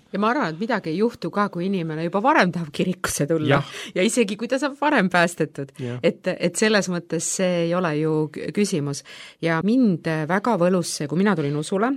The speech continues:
Speaker 1: tollel ajal oli väga palju siukseid, äh, Sakala, siis oli veel vana Sakala keskus, neid Eesti märka üritusi ja niimoodi. Ja mind võlus see selles mõttes, et see ei olegi ainult minu koguduse usk, vaid siin on palju rohkem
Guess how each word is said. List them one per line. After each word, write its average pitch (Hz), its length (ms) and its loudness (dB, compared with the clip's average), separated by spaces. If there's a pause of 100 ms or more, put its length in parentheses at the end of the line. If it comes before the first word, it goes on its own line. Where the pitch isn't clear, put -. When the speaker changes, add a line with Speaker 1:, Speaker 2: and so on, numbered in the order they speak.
(140)
Speaker 1:
tollel 185 300 2
ajal 151 240 -2
oli 156 160 2
väga 180 220 0
palju 170 260 0
siukseid, 160 400 -6
äh, 151 80 -4
Sakala, 156 540 -2 (320)
siis 165 180 -4
oli 170 160 2
veel 160 160 0
vana 185 260 4
Sakala 170 300 -4
keskus, 160 320 -6
neid 139 80 -4
Eesti 175 380 0
märka 160 420 0
üritusi 151 480 -2
ja 131 60 -6
niimoodi. 143 340 -2 (560)
Ja 165 100 -2
mind 240 460 4 (160)
võlus 214 460 0
see 135 100 -6 (320)
selles 202 320 2
mõttes, 151 400 -4
et 143 100 -6
see 175 140 0
ei 190 80 2
olegi 202 320 2
ainult 180 260 -2
minu 202 260 6
koguduse 143 540 -4
usk, - 400 -10 (520)
vaid 175 160 4
siin 180 160 2
on 143 80 0
palju 170 240 2
rohkem 151 320 -4